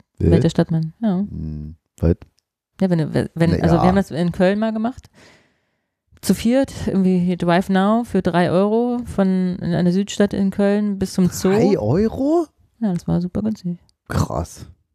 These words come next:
Speaker 1: Also nur One Way, ne? Du fährst
Speaker 2: Ja,
Speaker 1: halt hin
Speaker 2: ja, ja, ja.
Speaker 1: und mit drei Leuten bezahl mal drei Euro für,
Speaker 2: Ja, nee,
Speaker 1: für
Speaker 2: das
Speaker 1: eine
Speaker 2: geht
Speaker 1: Strecke.
Speaker 2: nicht. Ja,
Speaker 1: Also
Speaker 2: klar.
Speaker 1: das geht halt
Speaker 2: Nein.
Speaker 1: nicht.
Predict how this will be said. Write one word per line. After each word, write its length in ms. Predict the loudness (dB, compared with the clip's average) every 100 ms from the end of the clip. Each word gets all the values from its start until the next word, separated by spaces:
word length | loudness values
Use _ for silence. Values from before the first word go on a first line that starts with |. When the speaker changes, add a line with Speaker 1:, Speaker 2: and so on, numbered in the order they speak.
| -2
Speaker 1:
Also 180 | 0
nur 220 | 2 2 2
One 260 | 0 0
Way, 220 | 0 -2
ne? 160 | -4 -4
Du 80 | 0
fährst 200 | 2 4
Speaker 2:
Ja, 60 | 4
Speaker 1:
halt 80 |
hin 140 | 4 2
Speaker 2:
ja, 120 | 2
ja, 200 | 0 0
ja. 260 | 0 -2 -4 -12 -4
Speaker 1:
und 140 | 0
mit 140 | 0
drei 120 | 0 0
Leuten 500 | 0 0 -2 -2 -2
bezahl 300 | -2 0 0
mal 100 | 0
drei 200 | -2 0
Euro 180 | -2
für, 160 | -2 2
Speaker 2:
Ja, 240 | 2 2 0
nee, 100 | 0
Speaker 1:
für 100 | 0
Speaker 2:
das 40 |
Speaker 1:
eine 80 | 2
Speaker 2:
geht 120 | 2
Speaker 1:
Strecke. 160 | 4 2
Speaker 2:
nicht. 260 | 2 0
Ja, 100 | 0 2
Speaker 1:
Also 160 | 2
Speaker 2:
klar. 160 | 2 0 -8 -16
Speaker 1:
das 160 | -14 -8
geht 140 | 0
halt 100 | 2 2
Speaker 2:
Nein. 80 | -2
Speaker 1:
nicht. 160 | -6